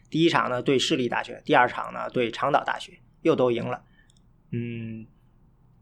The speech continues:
当时呢都又是有超过一点八万观众来看球。第二天，就打完长岛大学后，第二天斯坦福做客费城呢，输给了 Temple 大学，他们觉得是被裁判黑了。他们回城的时候，在克利夫兰呢，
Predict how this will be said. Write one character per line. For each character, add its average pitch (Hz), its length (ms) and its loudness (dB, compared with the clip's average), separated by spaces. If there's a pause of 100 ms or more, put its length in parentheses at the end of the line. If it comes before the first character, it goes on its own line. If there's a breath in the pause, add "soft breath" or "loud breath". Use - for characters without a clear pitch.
(240)
当 151 220 8
时 135 260 0
呢 131 220 2
都 143 400 0
又 160 180 4
是 127 200 -2
有 113 200 -4
超 135 220 4
过 127 160 4
一 170 100 -2
点 127 160 4
八 185 160 8
万 156 160 4
观 120 160 0
众 120 100 -4
来 107 120 -8
看 120 180 -6
球。 - 260 -14 (480 soft breath)
第 156 80 6
二 156 140 12
天， 160 400 6
就 139 140 -4
打 127 160 6
完 131 120 6
长 165 160 8
岛 165 80 10
大 156 140 12
学 147 100 6
后， 147 120 8
第 156 100 8
二 143 100 10
天 143 160 4
斯 131 120 -4
坦 135 120 8
福 135 140 2
做 143 160 4
客 135 140 4
费 143 160 2
城 123 200 -2
呢， 120 120 -2
输 135 320 -2
给 123 180 0
了 117 140 -4
Temple 139 320 2
大 117 160 2
学， 113 260 -10
他 127 80 0
们 123 100 -2
觉 120 160 0
得 123 120 0
是 117 120 -6
被 117 300 -2
裁 117 180 -4
判 123 160 2
黑 143 220 0
了。 123 100 -4 (440 soft breath)
他 139 80 0
们 127 80 -2
回 147 160 4
城 143 180 2
的 135 60 0
时 131 100 0
候， 127 100 6
在 127 160 4
克 123 140 2
利 127 100 4
夫 139 120 2
兰 127 240 4
呢， 123 160 -2